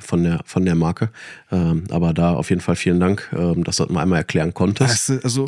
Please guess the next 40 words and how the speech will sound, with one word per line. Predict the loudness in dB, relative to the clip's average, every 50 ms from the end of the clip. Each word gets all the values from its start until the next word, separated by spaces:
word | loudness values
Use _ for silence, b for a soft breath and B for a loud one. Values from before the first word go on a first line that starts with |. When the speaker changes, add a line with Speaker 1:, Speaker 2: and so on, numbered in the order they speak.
| -2
Speaker 2:
w-, | -4 -4 -4 -4 -4
von, | -2 0 0 2 0 0
von | -2 0 0 2 2 2
dem | 2 2 2 2 2
Ding | 2 2 0 2
so, | 0 0 0 2
wir | 2
machen | 2 2 0 0 0 0 2 2
halt | 0 0 -2 0
immer | 0 0 0 0
Business | 0 0 0 2 2 0 0 0 0
mit | -2 0
Menschen | 0 0 0 2 0 0 0 0 0
und, | 0 0 -2 -6 -8 -10
äh, | -12 -12 -12 -12 -8 -2
natürlich | -2 -2 0 0 0 2
machst | 2 0 0 0 0
du | 0
Business | 2 2 2 2 0 -2 -2
mit | -2 -2 -2
Produkten, | -2 -2 0 0 -2 -2 0 -2
aber | 0 2
du | 2
machst | 0 0 -2 -4 -4
eigentlich | -4 -4 -4 0
Business | 0 0 2 2 0 0 0
mit | -2 0
Menschen | 2 2 2 2 0 0 0 0
und | 0 0 0
Jagdstolz | -2 -2 -4 -2 -2 0 0 0 0 0
sind | 0 0 0 0
für, | 0 -2 0 0 0 0 0 -2
für, | -2 -4 -4 -4 -4 -4
für | -4 -2 0 0
mich | 0 0 0
persönlich | -2 -2 0 2 2 2 2 2 0 0 0
immer | 0 0 2 2 0 -2 0
sehr, | 0 0 0 0 0
sehr, | 0 0 0 0 0 0
sehr | 0 0 0 0 0 0 -2 -4